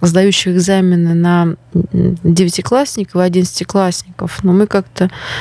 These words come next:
больше говорили про чувства родителей, может быть, меньше про детей.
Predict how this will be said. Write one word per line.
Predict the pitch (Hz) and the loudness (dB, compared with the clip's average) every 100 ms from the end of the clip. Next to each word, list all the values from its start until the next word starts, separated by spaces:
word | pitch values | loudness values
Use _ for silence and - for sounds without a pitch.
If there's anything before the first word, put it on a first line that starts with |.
| - - - - | -12 -16 -20 -2
больше | 170 196 180 185 | 2 4 2 -2
говорили | 175 185 190 185 | -2 0 2 0
про | 180 180 | 0 0
чувства | 180 - 185 - 180 175 175 _ _ | 0 -2 -4 -2 0 0 -2 _ _
родителей, | - 180 185 254 339 - 190 180 | -2 0 0 0 0 -2 -4 -2
может | 175 175 | 0 0
быть, | 180 - | -2 0
меньше | 214 277 - - | 0 0 -2 -2
про | 185 | 0
детей. | 180 190 - 190 180 | 2 0 0 0 0